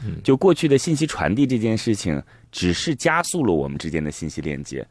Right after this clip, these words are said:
Speaker 2: 它只是一个量变。就我认为接下来的二十年才会是那个真正质变，不管是在生物科技上，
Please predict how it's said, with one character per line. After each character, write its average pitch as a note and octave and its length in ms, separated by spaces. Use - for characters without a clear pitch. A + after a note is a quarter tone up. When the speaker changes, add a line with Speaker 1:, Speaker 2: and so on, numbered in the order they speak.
Speaker 2:
它 E3 140
只 G2+ 120
是 - 100
一 G2 40
个 B2+ 80
量 C3+ 280
变。 C#2 280
就 A2 100
我 F#2+ 100
认 C3+ 120
为 C3 80
接 D3 180
下 C#3 100
来 A#2+ 60
的 G#2+ 100
二 G#2+ 160
十 G2 120
年 E2+ 160
才 F2+ 180
会 G2 140
是 G2+ 100
那 F#2+ 140
个 E2+ 140
真 C3 300
正 A2 200
质 - 180
变， D#2 180
不 A2+ 120
管 F2 160
是 G2 80
在 F#2+ 140
生 A2 200
物 G2+ 60
科 G2+ 160
技 G2 160
上， E2+ 240